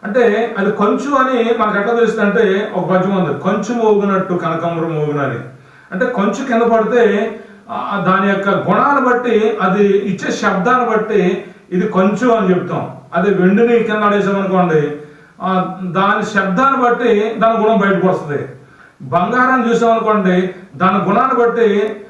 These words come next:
ఆ, దాని, దాని స్వభావం బయటకు వస్తుంటది. అలాగా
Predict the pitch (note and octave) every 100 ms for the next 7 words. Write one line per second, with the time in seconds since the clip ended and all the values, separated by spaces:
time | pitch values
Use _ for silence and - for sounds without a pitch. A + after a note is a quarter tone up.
0 | - - F#3 F#3 F#3 F3 F#3 F3 F3+ F3
1 | E3+ F#3 F#3 - F#3 A3 A#3 G3+ F#3+ F3
2 | E3+ E3 E3+ C#3+ C3 B2 - - - -
3 | - D#3+ G#3+ - - F3 E3+ E3+ -